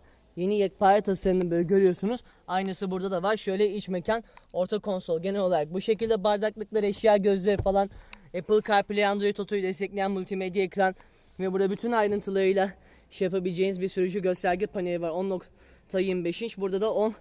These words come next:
nokta yirmi yedi inç ekran var. Harika. Buradan da motor start stop on off tuşu var. Buradan da ses açıp kapatma ve ekranı kapatma ayarları olan yer var.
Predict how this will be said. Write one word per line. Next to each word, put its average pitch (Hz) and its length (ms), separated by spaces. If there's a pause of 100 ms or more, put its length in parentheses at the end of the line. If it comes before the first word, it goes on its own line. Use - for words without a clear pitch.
(340)
nokta 202 440 (140)
yirmi 196 420
yedi 202 300
inç 233 300 (340)
ekran 202 400
var. 233 120
Harika. 185 540 (300)
Buradan 190 420
da 240 60
motor 214 340
start 180 300
stop - 280
on 185 100
off 190 140
tuşu 175 260
var. 240 160 (280)
Buradan 185 320
da 226 60
ses 202 240
açıp 208 220
kapatma 190 480 (340)
ve 226 220 (440)
ekranı 196 360
kapatma 175 440
ayarları 160 440
olan 180 220 (240)
yer 175 260
var. 196 260